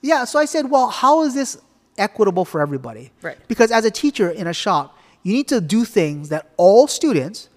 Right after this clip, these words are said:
Speaker 1: have access to and can participate in.
Speaker 2: Right.
Speaker 1: Because that's,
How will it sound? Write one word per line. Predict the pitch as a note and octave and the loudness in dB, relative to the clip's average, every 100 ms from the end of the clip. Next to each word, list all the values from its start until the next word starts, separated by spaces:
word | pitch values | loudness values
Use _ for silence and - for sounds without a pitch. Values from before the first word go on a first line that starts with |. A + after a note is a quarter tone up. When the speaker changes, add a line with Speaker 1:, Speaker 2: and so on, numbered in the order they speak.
| _ | _
Speaker 1:
have | - F3+ F#3 - | -4 -4 -4 -4
access | D#3 F3 - A#3+ A3+ | -2 -2 -2 -6 -6
to | - C4+ C#4 | -6 -6 -6
and | E3+ | -8
can | E3 | -8
participate | C#3 D3 - G3+ E3+ - A#2+ | -6 -8 -6 -8 -8 -8 -10
in. | G#2 G2 - _ _ | -14 -20 -20 _ _
Speaker 2:
Right. | F#3 - _ _ | -14 -14 _ _
Speaker 1:
Because | - G#3+ F3 | -4 0 2
that's, | E3+ E3 | 2 0